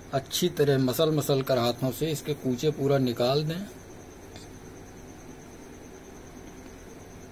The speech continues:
उस बचे हुए जल में मिश्री मिला करके इस शरबत बना लें।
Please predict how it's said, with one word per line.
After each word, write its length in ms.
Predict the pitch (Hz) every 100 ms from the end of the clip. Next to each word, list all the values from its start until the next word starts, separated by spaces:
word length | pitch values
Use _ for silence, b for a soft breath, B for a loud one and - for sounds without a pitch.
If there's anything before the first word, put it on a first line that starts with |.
| - - - - 139
उस 260 | 151 - - - - -
बचे 360 | 120 135 196 190
हुए 220 | 160 160
जल 220 | 143 156 170
में 300 | 185 208 180 - - - - - - - - - - - - - - - - - - - - - - -
मिश्री 440 | 143 143 156 196
मिला 260 | 180 147 135
करके 400 | 123 120 123 117 117 - - - - - - - - - - - 135
इस 220 | - - - - -
शरबत 260 | 135 147 151
बना 280 | 139 139 127
लें। 240 | 117